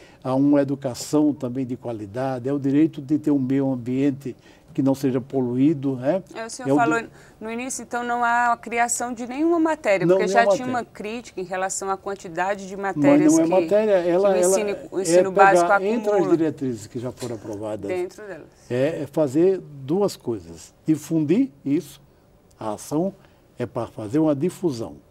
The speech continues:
Speaker 1: é? E aí tem programa, pode você fazer debates, que é semana de debate sobre isso aqui, ou mesmo usar os mecanismos, é, da, da própria propaganda
Speaker 2: A própria
Speaker 1: governamental.
Speaker 2: onu já tem elencada,
Speaker 1: Claro,
Speaker 2: né, quais
Speaker 1: claro,
Speaker 2: são os,
Speaker 1: claro.
Speaker 2: as dire-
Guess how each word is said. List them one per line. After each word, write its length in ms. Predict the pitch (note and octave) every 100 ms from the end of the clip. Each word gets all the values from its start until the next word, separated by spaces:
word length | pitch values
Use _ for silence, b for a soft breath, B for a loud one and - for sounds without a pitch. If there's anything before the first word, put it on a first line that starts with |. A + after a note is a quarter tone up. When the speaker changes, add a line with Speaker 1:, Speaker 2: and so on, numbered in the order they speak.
| _ _ -
Speaker 1:
é? 180 | D3+ - b b
E 80 | A3
aí 300 | D#3+ F#3+ C4+
tem 460 | - D#3 D#3+ B2 G2 _ _
programa, 720 | - C3 A2 B2+ C#3+ A2+ G2+ - b _ -
pode 320 | A#2 A2 A2+
você 300 | B2 - C3
fazer 280 | B2 A#2 A2+
debates, 840 | C3+ C3+ C#3 A#2+ A2+ - A2+ - b b b -
que 120 | D3
é 100 | A#2+
semana 600 | - C3 C3 C3+ B2 A2+
de 260 | A#2+ A#2
debate 420 | A2 B2 A#2 A#2 -
sobre 220 | B2+ B2+
isso 120 | E3+
aqui, 460 | C#3+ - D3+ C#3+ C3+ B B -
ou 140 | C3
mesmo 480 | B2+ C#3+ E3 D3 D3
usar 600 | D3 A2 C#3+ C#3 C3+ - -
os 120 | A#2
mecanismos, 760 | C#3+ C#3+ C3+ B2 C#3+ A#2+ A#2+ - B B -
é, 120 | C3+
da, 280 | B2+ B2+ A#2+
da 200 | A2 A#2+
própria 420 | - C#3 C3+ C3
propaganda 640 | - C3 C3+ A#2 A#2 C#3 C3
Speaker 2:
A 40 |
própria 200 | B2 B3 - - C#4+
Speaker 1:
governamental. 300 | A3+ G3+ -
Speaker 2:
onu 220 | B3+ G#3+
já 200 | G#3+ A#3+
tem 280 | - A#3 A#3
elencada, 480 | A3 G#3 - F3+ A#3
Speaker 1:
Claro, 140 | A#3 A3+
Speaker 2:
né, 120 | F#3
quais 240 | G3+ G3
Speaker 1:
claro, 80 | F#3+
Speaker 2:
são 200 | F3 F#3
os, 120 | F3+
Speaker 1:
claro. 280 | D3+ D3 D#3+
Speaker 2:
as 100 | F3
dire- 240 | F3 -